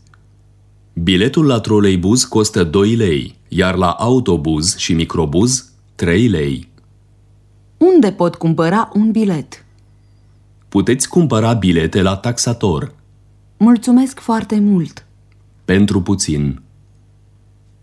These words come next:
Speaker 2: Exercițiul nouă. Ascultați și citiți textul.
Speaker 1: Marco merge în vizită la niște prieteni.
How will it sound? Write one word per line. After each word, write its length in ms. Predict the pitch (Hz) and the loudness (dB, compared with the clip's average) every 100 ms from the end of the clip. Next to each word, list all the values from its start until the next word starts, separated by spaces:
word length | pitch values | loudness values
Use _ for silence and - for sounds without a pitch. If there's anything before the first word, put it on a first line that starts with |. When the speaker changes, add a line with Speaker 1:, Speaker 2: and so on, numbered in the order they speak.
| _ _ _ _ _ | _ _ _ _ _
Speaker 2:
Exercițiul 640 | - 196 190 170 247 233 220 | -2 0 0 0 -2 0 0
nouă. 500 | 214 190 135 135 143 _ _ _ _ _ _ | 0 0 -2 -8 -14 _ _ _ _ _ _
Ascultați 720 | 165 - 160 143 190 247 - _ _ _ _ | -6 -4 -4 -2 -4 -6 -12 _ _ _ _
și 400 | - 175 156 - _ | -6 -4 -4 -8 _
citiți 440 | - 175 202 240 - | -10 -8 -6 -8 -8
textul. 580 | 151 - - - - - _ _ _ _ _ _ | -12 -12 -14 -14 -14 -18 _ _ _ _ _ _
Speaker 1:
Marco 640 | 90 104 151 151 147 139 - | 0 2 2 0 2 2 2
merge 520 | 98 110 147 127 135 | 2 2 2 0 0
în 200 | 123 107 | 2 0
vizită 420 | 80 110 120 113 | 2 0 0 2
la 100 | 104 | 0
niște 340 | 95 98 - 95 | 2 0 -2 -4
prieteni. 720 | 98 95 110 - 71 64 | 0 2 0 -2 -4 -6